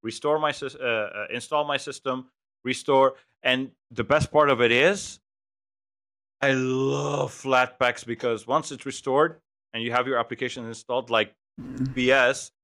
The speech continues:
Speaker 1: I just open O B S, I'm back up and running, like I never left.
Speaker 2: Okay, so everybody, just a pro tip, if you use Flatpaks, make sure every once in a while you go through your dot var, uh, directory
Speaker 1: Yeah.
Speaker 2: and
Speaker 1: Back that
Speaker 2: delete
Speaker 1: thing
Speaker 2: out
Speaker 1: up.
Speaker 2: things that you no longer use, 'cause that shit can take up a lot of space.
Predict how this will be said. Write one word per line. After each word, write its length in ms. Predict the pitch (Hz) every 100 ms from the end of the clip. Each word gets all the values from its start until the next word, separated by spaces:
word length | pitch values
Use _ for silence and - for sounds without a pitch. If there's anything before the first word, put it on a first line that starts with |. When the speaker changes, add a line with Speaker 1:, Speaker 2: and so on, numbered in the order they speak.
| _ -
Speaker 1:
I 60 |
just 220 | 113 131 -
open 280 | 135 139 127
O 80 |
B 160 | 120 127
S, 160 | 147 139
I'm 200 | 117 104
back 260 | 131 131
up 160 | 143 -
and 140 | 117
running, 680 | 120 143 151 131 107 107 104 65 -
like 220 | 127 -
I 140 | 120
never 320 | 127 127 127 117
left. 220 | 92 - _ _ _ - - - _ _
Speaker 2:
Okay, 220 | 180 151
so 160 | - 185
everybody, 440 | 196 180 214 233 180 -
just 240 | 165 -
a 20 |
pro 220 | 147 170
tip, 260 | 160 - 170
if 140 | 156
you 80 | 143
use 340 | 131 127 135 -
Flatpaks, 680 | 160 147 143 151 151 -
make 180 | 143 151
sure 160 | - 180
every 140 | 160
once 260 | 139 143 -
in 60 |
a 20 | 143
while 100 | 135
you 140 | 127
go 140 | 131
through 180 | 131 135
your 120 | 131
dot 200 | 123 123
var, 600 | 113 123 120 120 120 113 - - - - _ _ -
uh, 160 | 123 117
directory 520 | 123 127 131 131 131
Speaker 1:
Yeah. 60 | 123
Speaker 2:
and 140 | 120
Speaker 1:
Back 180 | 117 113
that 80 | 113
Speaker 2:
delete 260 | 127 135 135
Speaker 1:
thing 160 | 135
Speaker 2:
out 280 | 127 127 110
Speaker 1:
up. 60 | 107
Speaker 2:
things 680 | - 139 131 127 127 117
that 160 | 131 120
you 60 | 120
no 140 | 123
longer 200 | 123 117
use, 200 | 120 120
'cause 140 | - 120
that 140 | 135
shit 140 | 131 139
can 80 |
take 160 | 135 127
up 80 | -
a 40 |
lot 420 | 113 113 110 113 110
of 80 |
space. 500 | 107 - - - -